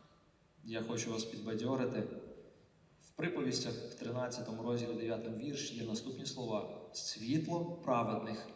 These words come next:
весело світить, а світильник безбожних погасне». От і вся різниця. В якийсь момент воно все перевіриться. І світло праведних, ті, хто ступили на цей шлях і дотримуються його,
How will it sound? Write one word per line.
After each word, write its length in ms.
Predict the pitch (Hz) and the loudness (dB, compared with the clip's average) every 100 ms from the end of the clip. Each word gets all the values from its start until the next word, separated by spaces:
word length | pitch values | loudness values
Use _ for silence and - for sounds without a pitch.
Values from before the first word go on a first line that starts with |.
| - | -10
весело 680 | 113 123 123 123 - 131 127 | -6 4 6 6 4 2 2
світить, 520 | - - 117 117 - | 0 0 -2 -2 -2
а 40 | 107 | -4
світильник 500 | - 113 127 113 107 | -4 -2 -2 0 -2
безбожних 460 | 104 110 117 113 | -2 -2 -2 -2
погасне». 480 | 110 107 107 101 - - - - - - - - - - - - - | -4 0 0 0 -2 -8 -16 -20 -20 -20 -20 -20 -20 -20 -20 -14 0
От 160 | 123 | 2
і 40 | 120 | 4
вся 180 | 120 127 | 4 4
різниця. 440 | 143 131 120 - - - - | 2 0 -2 -4 -8 -12 -12
В 40 | 104 | -8
якийсь 320 | 110 120 120 | -2 0 0
момент 320 | 117 117 113 | 2 2 2
воно 140 | 110 107 | 2 2
все 240 | - 113 | 2 0
перевіриться. 600 | 143 151 131 107 - - - - - - - - - | 0 -2 -2 -2 -4 -6 -10 -16 -20 -20 -20 -20 -4
І 240 | 123 110 - - - | 0 2 2 -2 -4
світло 800 | - - 123 131 110 - - - - | -4 0 0 2 0 -4 -6 -6 2
праведних, 800 | 117 127 135 139 131 117 - - - - - - - - - | 4 4 4 2 2 2 0 -2 -10 -14 -18 -20 -20 -20 -12
ті, 200 | - 127 | -2 -2
хто 180 | - 113 | 0 -2
ступили 540 | - - - 120 127 | -2 -2 4 8 8
на 100 | 131 | 6
цей 180 | 135 156 | 4 4
шлях 580 | - 143 131 127 131 - | 4 6 8 6 4 -2
і 240 | - - | -4 -2
дотримуються 640 | 123 117 127 131 143 143 143 | 0 2 2 2 0 -2 0
його, 440 | 139 131 113 113 | 0 0 0 -2